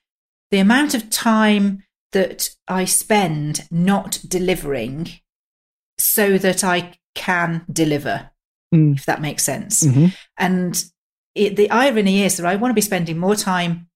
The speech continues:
Speaker 1: delivering because that's what I'm good at.
Speaker 2: Yeah.
Speaker 1: <laughs> And it's, how do you tip that, that scale so that y-, it's going in favor of you the right way? And, and I think
Speaker 2: Mm.
Speaker 1: this is what most people fall into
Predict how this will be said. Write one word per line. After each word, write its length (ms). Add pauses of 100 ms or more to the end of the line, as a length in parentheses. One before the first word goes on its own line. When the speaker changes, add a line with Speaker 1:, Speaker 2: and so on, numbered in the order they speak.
Speaker 1:
delivering 800 (800)
because 460 (100)
that's 360
what 120
I'm 180
good 180
at. 440 (440)
Speaker 2:
Yeah. 220 (260)
Speaker 1:
<laughs> 380
And 100
it's, 260
how 360
do 120
you 680 (200)
tip 260
that, 380
that 200
scale 800
so 240
that 200
y-, 180
it's 240
going 380
in 160
favor 480
of 160
you 160
the 120
right 320
way? 500
And, 340
and 100
I 60
think 140
Speaker 2:
Mm. 20
Speaker 1:
this 140
is 120
what 140
most 240
people 400
fall 260
into 520